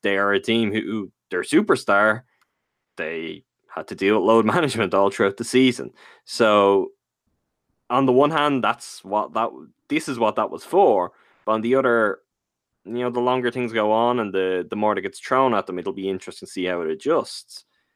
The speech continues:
And this is the best team they've come up against. I mean, that's not just us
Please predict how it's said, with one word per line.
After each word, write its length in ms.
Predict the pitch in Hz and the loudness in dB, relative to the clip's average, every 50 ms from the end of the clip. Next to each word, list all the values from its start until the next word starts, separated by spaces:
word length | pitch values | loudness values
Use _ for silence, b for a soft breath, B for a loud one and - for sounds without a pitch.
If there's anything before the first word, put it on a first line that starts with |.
| _ _ - | _ _ -2
And 200 | 151 165 170 147 | -2 -2 0 0
this 200 | 220 233 226 220 | -2 -2 0 -2
is 160 | 208 165 - | -2 -2 -2
the 40 | 160 | 0
best 220 | 143 156 139 - | 0 0 0 0
team 220 | - 160 147 135 117 | -2 0 0 0 2
they've 280 | 107 104 95 - _ - | 0 0 -2 -4 _ -10
come 140 | - 113 | -4 0
up 140 | 135 156 - | 0 0 0
against. 480 | 110 95 85 80 82 78 - - - - | -2 -6 -8 -10 -14 -16 -18 -18 -8 -6
I 80 | 98 | -4
mean, 160 | 92 95 98 98 | -4 -2 -2 -2
that's 220 | 101 98 - - | -4 -4 -4 -2
not 180 | 107 101 - - | -2 -2 -2 -2
just 260 | 104 95 - - - | -4 -6 -4 -2 -2
us 280 | 101 98 - - - | -2 -2 -2 -6 -10